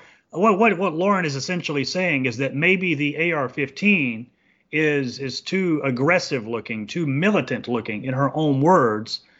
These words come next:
Speaker 2: to, to be a part of the Yal brand, right? But we look at, at, at the kind of campaign videos that Ron Paul was producing, for example. He campaigned with A R fifteens, okay, uh, in his campaign videos.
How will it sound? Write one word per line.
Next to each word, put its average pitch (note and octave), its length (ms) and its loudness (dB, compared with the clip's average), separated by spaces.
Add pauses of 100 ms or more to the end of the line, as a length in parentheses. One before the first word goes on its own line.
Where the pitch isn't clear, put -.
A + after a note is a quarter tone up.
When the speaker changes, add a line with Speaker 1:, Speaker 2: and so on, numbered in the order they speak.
(280)
Speaker 2:
to, D3+ 320 2
to C3+ 160 -2
be E3 220 4
a D#3 60 2
part D3+ 380 0
of B2 140 -4
the A#2 100 -4
Yal C3 300 0
brand, A2+ 420 -4
right? B2+ 260 -2
But C#3+ 240 -2 (220)
we E3 140 6
look A3+ 320 4
at, F3+ 180 2
at, E3 340 -4
at D#3 140 -4
the D3 80 -4
kind F#3+ 160 0
of D3+ 80 -2
campaign F3 580 -2
videos B2+ 540 0
that C3+ 180 -4
Ron D#3+ 320 0
Paul E3+ 280 4
was B2 160 -4
producing, A#2 500 -4
for A#2 160 -2
example. A#2 580 -2 (200)
He B3 160 8
campaigned G3+ 640 2
with B2 160 -8
A D3+ 80 -4
R A#2+ 140 -4
fifteens, A#2+ 680 -10 (340)
okay, F3+ 440 0 (260)
uh, D#3 260 -4
in G3 160 0
his F3+ 180 -2
campaign E3 560 -2
videos. A#2 580 -4